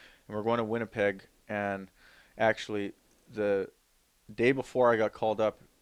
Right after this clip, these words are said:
Tamara and her mom drove down from Winnipeg to move her down to Milwaukee.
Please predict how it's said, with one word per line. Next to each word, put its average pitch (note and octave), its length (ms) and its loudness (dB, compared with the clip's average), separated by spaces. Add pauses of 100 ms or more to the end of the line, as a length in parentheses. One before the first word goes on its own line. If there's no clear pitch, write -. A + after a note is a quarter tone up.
(480)
Tamara A2+ 600 2
and G#2 100 -6
her G#2 100 -6
mom G#2+ 300 0
drove G2 300 -6
down G2 300 -4
from G2 220 -12
Winnipeg G#2 500 -6
to G#2+ 100 -16
move G2+ 180 -8
her G2 80 -8
down G2+ 260 -6
to F#2+ 60 -10
Milwaukee. G2 600 -4